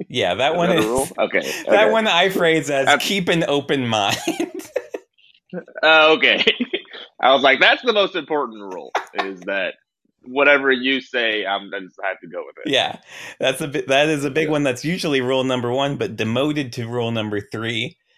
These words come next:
Speaker 1: So, would you like to pick
Speaker 2: Okay.
Speaker 1: a code word now? By the way, uh, do you have headphones in right now? I feel like I'm, uh, getting a bit of an echo.
Speaker 2: I do have head-, they're AirPods.
Speaker 1: Okay, that should work, but maybe turn me down a little bit.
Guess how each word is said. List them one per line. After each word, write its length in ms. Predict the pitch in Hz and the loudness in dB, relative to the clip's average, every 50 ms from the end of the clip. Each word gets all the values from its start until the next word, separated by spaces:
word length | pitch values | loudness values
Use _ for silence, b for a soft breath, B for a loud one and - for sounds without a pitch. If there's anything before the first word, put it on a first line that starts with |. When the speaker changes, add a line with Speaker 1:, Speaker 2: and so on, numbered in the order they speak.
| _ _ _ _ | _ _ _ _
Speaker 1:
So, 600 | _ - - - - 190 190 170 143 123 120 123 - | _ -12 -10 -4 0 0 2 2 2 0 -2 -2 -4
would 240 | 131 127 135 135 131 | -2 -2 -2 -2 -2
you 140 | 143 143 143 | -2 -2 0
like 200 | 156 170 185 - | -2 -2 -2 -4
to 120 | 196 - - | -6 -6 -2
pick 220 | - 147 - 180 | -2 -2 0 2
Speaker 2:
Okay. 80 | 185 165 127 | 2 2 2
Speaker 1:
a 40 | - | -2
code 400 | - - 156 156 165 160 151 143 | -4 -4 -2 -2 0 -2 -2 -2
word 300 | 131 139 131 127 123 117 | -2 -2 -2 -2 -2 -2
now? 320 | 117 113 107 104 95 - B B B B | -2 0 0 0 -2 -4 B B B B
By 160 | - 190 214 | 0 0 2
the 120 | 196 202 | 2 2
way, 240 | 190 175 139 113 - - | 2 2 0 0 -2 -4
uh, 120 | - 147 - - 147 | -4 -4 -2 -4 -4
do 120 | 120 170 | -4 -2
you 100 | 180 190 | -2 0
have 180 | 190 190 190 175 | 0 0 -2 -2
headphones 520 | 139 147 143 151 - - 180 185 175 170 | -2 -2 -4 -4 -2 -4 -2 -2 -2 -2
in 120 | 180 180 180 | -2 -2 -2
right 240 | 180 175 180 180 | 0 -2 -2 -2
now? 160 | 160 170 170 160 | -2 -2 -2 -2
I 100 | 143 123 | -2 -4
feel 160 | - 170 180 | -4 -4 -2
like 160 | 175 165 165 | -2 -2 -2
I'm, 160 | 143 127 127 131 _ _ - _ _ - | -4 -6 -6 -10 _ _ -20 _ _ -4
uh, 100 | 117 113 113 107 | -2 -2 -2 -4
getting 260 | - 139 139 135 120 | -6 -4 -4 -2 -2
a 60 | 110 | -4
bit 220 | 101 98 123 139 143 | -4 -2 -4 -4 -2
of 80 | 120 | -4
an 140 | 107 98 101 - | -4 -6 -6 -6
echo. 360 | - 95 - - - 52 - - _ _ _ _ _ _ _ _ _ _ _ _ _ _ _ _ _ _ _ _ _ _ _ _ _ _ _ _ | -8 -10 -8 -8 -8 -8 -8 -10 _ _ _ _ _ _ _ _ _ _ _ _ _ _ _ _ _ _ _ _ _ _ _ _ _ _ _ _
Speaker 2:
I 140 | - 101 104 | -6 -6 -6
do 180 | 95 113 117 113 | -4 -4 -2 0
have 160 | 117 104 - | 0 0 0
head-, 180 | - 101 - 90 | -2 -6 -4 -2
they're 160 | 107 104 - | -2 -2 0
AirPods. 640 | - 104 110 107 - - 92 85 80 73 - - _ - | 2 2 2 2 0 -4 -8 -8 -8 -12 -16 -20 _ -4
Speaker 1:
Okay, 220 | 165 196 185 208 151 | -4 -2 0 0 2
that 180 | 143 175 190 | 2 0 0
should 160 | 185 233 220 175 | 0 -2 -2 0
work, 260 | 165 160 143 123 - | 0 -2 -2 -4 -2
but 160 | - 139 127 | -2 -2 0
maybe 240 | 139 151 160 165 160 | 0 -2 -2 -2 -6
turn 320 | - - 147 143 143 143 | -6 -6 -4 -2 -2 0
me 120 | 143 139 131 | 0 -2 -2
down 320 | 120 117 110 110 113 110 | 0 -2 0 0 0 0
a 60 | 101 | -2
little 340 | 95 90 92 101 101 95 90 | -2 -2 -2 -2 -2 -2 -4
bit. 280 | 82 78 82 - - | -4 -6 -8 -8 -8